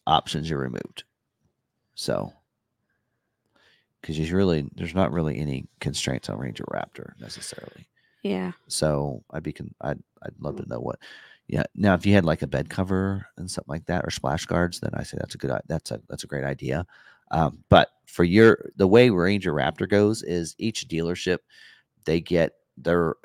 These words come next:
Speaker 1: Raptor allocation when they get the Raptor allocation. Um, every dealer gets one right now. We have not been told yet if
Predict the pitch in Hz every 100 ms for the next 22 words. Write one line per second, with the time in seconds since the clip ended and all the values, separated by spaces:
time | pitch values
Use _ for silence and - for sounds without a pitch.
0 | - 80 80 87 92 - 78 65 - 73
1 | 78 80 82 76 - - - - - -
2 | - - - - - - _ _ - _
3 | - 80 73 64 - _ - 95 101 92
4 | 87 80 90 - 71 82 82 73 82 87
5 | 107 - _ - 82 82 78 85 82 80
6 | 92 87 78 82 85 _ 69